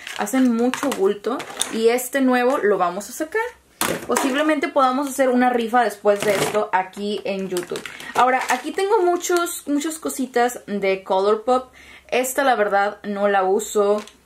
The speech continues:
Esta tampoco. Hay tonos que no utilizo y otros que sí. Por ejemplo, este azul está muy bueno.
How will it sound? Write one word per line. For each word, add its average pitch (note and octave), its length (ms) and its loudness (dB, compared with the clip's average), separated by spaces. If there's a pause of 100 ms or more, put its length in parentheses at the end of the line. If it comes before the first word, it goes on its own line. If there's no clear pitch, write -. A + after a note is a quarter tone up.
(220)
Esta A#3+ 360 0
tampoco. F#3+ 920 -2
Hay - 180 0
tonos D4 420 0
que B3 120 -4
no G#3+ 200 0
utilizo A3 840 -4 (680)
y A3 120 0
otros A3 340 2
que G#3 120 2
sí. G3+ 200 -4
Por G3+ 160 -2
ejemplo, G3 320 -2
este G3 220 -4
azul G#3 260 -2
está F#3+ 220 -4
muy A3+ 360 2
bueno. F#3+ 560 -2